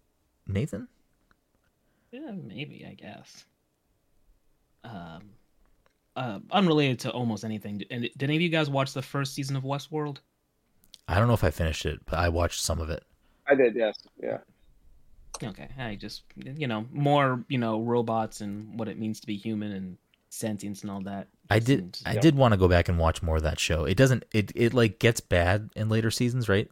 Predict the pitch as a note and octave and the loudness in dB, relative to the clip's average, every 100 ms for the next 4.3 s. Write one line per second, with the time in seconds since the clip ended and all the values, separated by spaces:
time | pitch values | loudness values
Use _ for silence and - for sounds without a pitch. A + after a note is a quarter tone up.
0 | - F2 E2 - E2+ E2 E2+ F2 G2+ - | -4 0 0 2 2 2 2 0 0 -10
1 | _ _ - F3 - B3 D#4 G#3+ A#2+ B2+ | _ _ -4 -4 2 4 4 4 6 8
2 | D3 C#3 C3+ C3 A#2+ A#2+ C3 C#3+ D3 D3 | 8 8 6 2 -2 0 2 4 4 2
3 | C3+ - - - - - B3 G#3+ F3 F3 | -2 -12 -20 -20 -10 -4 2 4 6 4
4 | D3 C3 B2+ | 4 2 0